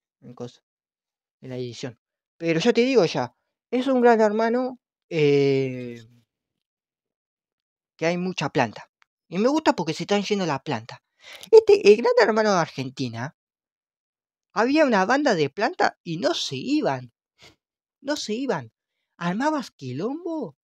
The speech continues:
ponele para, viste, hacías, generabas contenido, bueno o malo. Pero hacías algo y chao. ¿Me entendés? Este Gran Hermano Chile me gusta porque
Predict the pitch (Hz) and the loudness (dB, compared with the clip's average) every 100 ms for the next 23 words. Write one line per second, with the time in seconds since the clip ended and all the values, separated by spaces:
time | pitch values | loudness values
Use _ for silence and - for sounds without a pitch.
0 | _ _ 139 165 170 139 123 120 113 107 | _ _ -10 -6 -4 -6 -4 -6 -6 -8
1 | 139 139 113 - 143 - - - 127 147 | -8 -6 -6 -6 -8 -8 -14 -10 -6 -4
2 | 190 165 135 131 135 147 233 277 - _ | -4 -6 -12 -12 -10 -8 -4 -4 -6 _
3 | _ 123 135 175 208 - - 131 120 131 | _ -4 0 0 -2 -6 -12 -12 -6 -4
4 | 123 113 117 _ _ _ _ _ 135 120 | -4 -8 -16 _ _ _ _ _ -10 -10
5 | 113 233 220 220 285 359 269 - _ _ | -6 -6 -6 -6 -6 -6 -10 -12 _ _
6 | _ _ _ _ _ - 143 117 - 269 | _ _ _ _ _ -16 -16 -14 -10 -6
7 | 277 160 110 _ _ _ _ _ _ _ | -6 -8 -10 _ _ _ _ _ _ _
8 | _ _ _ _ _ _ _ _ _ _ | _ _ _ _ _ _ _ _ _ _
9 | _ _ _ _ _ 131 131 113 131 240 | _ _ _ _ _ -14 -12 -10 -6 -6
10 | - _ _ - 359 330 269 233 208 190 | -8 _ _ -10 -6 -2 0 0 -2 -4
11 | 196 180 - 269 320 190 208 202 233 185 | -6 -6 -8 -8 -4 -4 -4 -6 -6 -6
12 | 156 156 - | -10 -10 -12